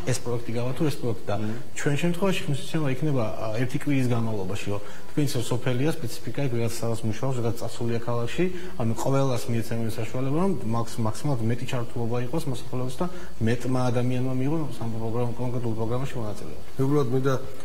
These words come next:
Speaker 3: აი, დაუბრუნდე სხვათა შორის, სოფლის მხარდაჭერის პროგრამა უნივერსალური პროგრამაა. ეს არის,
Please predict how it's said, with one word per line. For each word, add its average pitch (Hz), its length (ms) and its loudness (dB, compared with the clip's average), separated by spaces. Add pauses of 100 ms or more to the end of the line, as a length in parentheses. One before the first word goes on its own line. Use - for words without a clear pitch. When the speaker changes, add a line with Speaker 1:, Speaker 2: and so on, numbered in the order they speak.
Speaker 3:
აი, 120 160 0
დაუბრუნდე 120 440 2
სხვათა 127 260 2
შორის, 143 240 0 (280)
სოფლის 170 360 2
მხარდაჭერის 135 460 0
პროგრამა 135 340 0
უნივერსალური 117 720 0
პროგრამაა. 92 480 0 (2000)
ეს 143 180 0
არის, 151 240 2